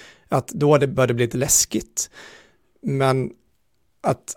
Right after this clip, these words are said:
det kanske var precis det som vore bra om vi fick ett medvetande, eftersom det då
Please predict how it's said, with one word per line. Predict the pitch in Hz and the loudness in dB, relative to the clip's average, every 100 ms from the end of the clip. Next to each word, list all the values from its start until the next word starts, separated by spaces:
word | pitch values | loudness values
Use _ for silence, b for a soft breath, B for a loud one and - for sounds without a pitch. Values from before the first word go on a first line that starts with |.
| _ | _
det | - 147 | -4 2
kanske | - - | 2 2
var | 135 131 | 0 0
precis | 120 175 170 - | 2 4 4 4
det | 139 131 | 4 4
som | - 139 131 - | 2 -2 -2 -4
vore | 123 123 | 0 0
bra | 113 147 160 113 123 147 | 4 8 8 8 2 -4
om | 349 135 120 | -4 0 0
vi | 123 | -2
fick | - 160 - | -2 -4 0
ett | 147 | -2
medvetande, | 151 127 107 113 - 127 120 135 - _ | 4 2 4 0 0 -4 -2 -2 -6 _
eftersom | 139 - 123 - 127 120 120 | -2 0 -4 0 0 0 -2
det | 131 | 0
då | 120 139 147 147 | 2 6 6 6